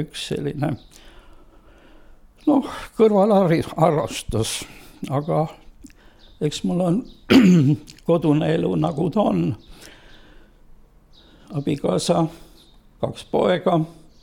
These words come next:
viis lastelast ja see ongi see igapäevane elu. Nii et varem oli päris intensiivselt sai tegeletud orienteerumisega, aga, aga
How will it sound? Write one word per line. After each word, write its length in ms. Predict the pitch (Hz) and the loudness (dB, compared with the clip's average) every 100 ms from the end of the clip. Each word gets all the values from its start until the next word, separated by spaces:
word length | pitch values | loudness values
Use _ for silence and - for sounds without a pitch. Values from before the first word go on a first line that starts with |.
| _ _ - - _ _ _ - - _ _ - | _ _ -20 -20 _ _ _ -20 -20 _ _ -8
viis 300 | 147 113 - | -8 -8 -6
lastelast 840 | 165 - - - 180 - - - 180 | -6 -6 -6 -4 -2 -4 -6 -6 -4
ja 140 | 170 175 - - - | -2 -4 -8 -20 -20
see 200 | - - | -6 -4
ongi 320 | 196 170 151 | -2 -2 -4
see 220 | - - - 180 139 | -4 -6 -6 -8 -4
igapäevane 640 | - - 131 127 - 139 139 | -4 -2 -4 -4 -4 -2 0
elu. 160 | 139 - - - - - - - - - - - | 0 -2 -8 -20 -20 -20 -20 -20 -20 -20 -12 -4
Nii 160 | 147 | -2
et 440 | 139 - - - - 156 | -2 -6 -16 -20 -10 -4
varem 420 | 151 151 131 170 | -2 -2 -2 -2
oli 280 | 151 147 190 117 - - - - - - - - - - - - - - - - - | -2 -2 -4 -6 -10 -20 -20 -20 -20 -20 -20 -20 -20 -20 -20 -20 -20 -20 -20 -12 -4
päris 400 | 156 151 156 165 | -2 -2 -2 -4
intensiivselt 920 | 170 151 151 - 175 - - - - - _ | -4 -2 -2 -2 -2 -2 -2 -6 -6 -16 _
sai 300 | - - 151 | -10 -6 -6
tegeletud 840 | - 151 - 139 147 - - - - | -4 -4 -2 -4 -4 -8 -10 -8 -6
orienteerumisega, 1300 | 143 147 147 - 196 165 147 180 143 135 151 131 165 110 - - - 139 - - - - | -4 -4 -4 -2 0 2 0 -2 -2 -2 -2 -2 -4 -4 -8 -20 -20 -20 -20 -20 -16 -10
aga, 300 | 139 139 - | -8 -8 -4
aga 340 | - - 139 | -4 -4 -6